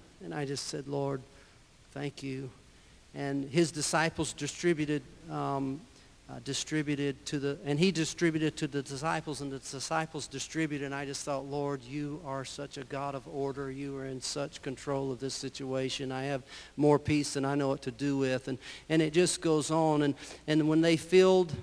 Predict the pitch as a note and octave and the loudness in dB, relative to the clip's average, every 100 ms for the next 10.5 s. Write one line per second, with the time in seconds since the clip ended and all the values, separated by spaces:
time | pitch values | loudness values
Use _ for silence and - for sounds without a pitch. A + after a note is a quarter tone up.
0 | - - - E3+ E3 D#3+ D#3+ D#3+ F3 F3 | -10 -20 -12 -6 -6 -2 0 4 6 6
1 | - - F#3+ F#3+ F#3 D#3+ - - - - | 2 6 8 8 6 2 -12 -20 -20 -20
2 | - - - - - - - C#3 D3+ E3+ | -20 -20 -20 -20 -20 -12 -4 0 2 2
3 | E3 D#3 D3 - - G3+ C3+ C3 C#3 - | 4 2 2 -4 4 6 6 4 0 -4
4 | - D4+ D#4+ F4 G3 A2+ A2 - B2 A2+ | -18 -16 -16 -10 -8 -8 -12 -8 -6 -6
5 | A#2+ B2 B2+ B2+ E3+ F#3+ E3+ F3+ - G3 | -4 -2 0 6 8 8 8 6 8 10
6 | E3 C3 B2+ C3+ - C#3+ D3 B2+ A#2 - | 10 10 4 0 0 -2 0 -2 -4 -6
7 | B2 C3 - - - - - C#3+ D3 - | -4 -4 -6 -16 -14 -6 0 2 2 -2
8 | - - - C#3 D3+ D3+ C#3 B2 - A#2 | -18 -18 -4 -2 0 0 0 -2 -4 -10
9 | - C#3 D3+ E3 E3 E3+ E3+ - C#3+ B2 | 2 4 6 6 4 2 -8 0 2 2
10 | A#2+ B2 C3 - | 0 -4 -4 -8